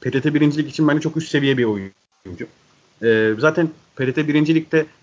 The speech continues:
üst seviye üç dört oyuncunuz olduğu zaman, e, hatta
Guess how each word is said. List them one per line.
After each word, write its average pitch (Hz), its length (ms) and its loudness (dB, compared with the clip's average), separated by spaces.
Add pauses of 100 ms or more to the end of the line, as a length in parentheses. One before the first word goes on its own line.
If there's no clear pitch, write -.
üst - 180 -8
seviye 151 240 -2
üç - 180 -6
dört 165 180 2
oyuncunuz 151 340 2
olduğu 156 260 0
zaman, 147 260 0 (380)
e, 120 320 0 (180)
hatta - 260 -8